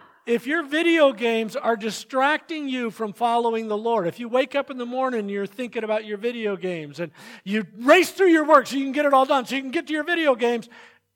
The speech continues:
you need to get rid of 'em, or at least do a sabbatical. Ask your parents to lock it up somewhere where you can't use it for a while, and, and, and get serious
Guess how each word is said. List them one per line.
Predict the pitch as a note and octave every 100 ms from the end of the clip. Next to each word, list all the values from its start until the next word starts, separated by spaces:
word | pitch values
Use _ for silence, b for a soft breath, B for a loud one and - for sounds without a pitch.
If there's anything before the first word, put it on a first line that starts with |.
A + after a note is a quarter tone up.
| _
you | E3 B3
need | D4+
to | D4+
get | A3+ F#3+
rid | F#3+
of | G3 D3
'em, | A#2+ _
or | G3 F#3
at | F#3
least | A#3+ A3+ - _ _ D#3+
do | F#3
a | F3+
sabbatical. | - B2+ C#3+ D3 D3 G#2+ F#2+ _ _ _ _ -
Ask | F3 G#3 -
your | F#3
parents | G3 G3+ F#3
to | -
lock | D3+ D#3+ F3+ D#3+
it | D#3
up | F#3+ -
somewhere | D#3+ C#3 C3 A#2+ A2 _ _ _
where | - C#3+
you | D3
can't | - F#3 F3 D#3+
use | E3+ F#3+ D#3
it | D3
for | - D3+
a | C#3
while, | C3 B2+ - b b b
and, | F#3+ F3+ F3+
and, | F3+ E3+ E3 -
and | E3+ D3
get | D#3+ D#3+
serious | - - C4+ A#3 C#3 C3 C#3 -